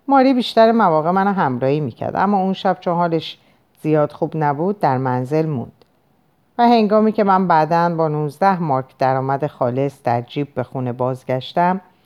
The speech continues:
اثری از ماری در اتاق نیافتم. ولی ملحفه خونین روی تخت خواب به چشمم خورد و روی کمد هم برام یادداشتی به این مضمون گذاشته بود:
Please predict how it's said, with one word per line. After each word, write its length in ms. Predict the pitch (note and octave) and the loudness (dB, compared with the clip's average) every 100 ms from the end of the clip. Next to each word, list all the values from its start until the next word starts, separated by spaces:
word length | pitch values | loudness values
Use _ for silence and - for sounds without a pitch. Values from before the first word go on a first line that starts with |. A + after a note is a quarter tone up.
| _ _ _ _ | _ _ _ _
اثری 440 | - C4 C4+ B3+ A#3+ | -2 2 4 4 4
از 160 | F#3 | 2
ماری 280 | E3+ D#3 E3+ | 0 0 0
در 220 | G3 D#3 | 2 0
اتاق 360 | A#2+ C#3 F#3 F#3+ | 0 -4 -4 -2
نیافتم. 580 | G3 E3 A2+ - - - _ _ _ _ _ _ _ _ _ | 0 0 -2 -8 -14 -16 _ _ _ _ _ _ _ _ _
ولی 180 | C4+ C4 | 2 4
ملحفه 600 | A#3+ F#3 F#3 E3+ G3+ G3+ | 4 4 2 0 0 0
خونین 720 | - F3+ E3 F3 G3+ G3+ G3 | -2 -4 -2 0 2 2 2
روی 180 | D#3 C3+ | 0 -2
تخت 400 | D3 C3 - C3 | -2 -4 -4 -6
خواب 260 | - F3+ | -2 -2
به 80 | - | -4
چشمم 520 | - D3+ - E3 C3+ | -6 -8 -6 -2 -2
خورد 280 | C3 - - _ _ _ _ _ _ _ _ - | -4 -10 -12 _ _ _ _ _ _ _ _ 2
و 140 | C4+ | 4
روی 220 | C4 C4 B3 | 6 4 2
کمد 340 | G#3+ F#3+ G#3+ A3 | 2 2 2 2
هم 220 | G#3 G#3 | 2 4
برام 300 | C#3+ D3+ F#3 | 2 2 0
یادداشتی 560 | D#3+ C3+ - E3 - F#3 | 0 0 -2 -4 -4 -2
به 100 | D3+ | 0
این 200 | D3 D#3+ | 0 -2
مضمون 480 | A#2 A2+ B2+ A#2+ | -2 -4 -6 -8
گذاشته 540 | A#2+ B2+ B2 A#2+ - A#2 | -6 -6 -6 -8 -6 -8
بود: 180 | - | -8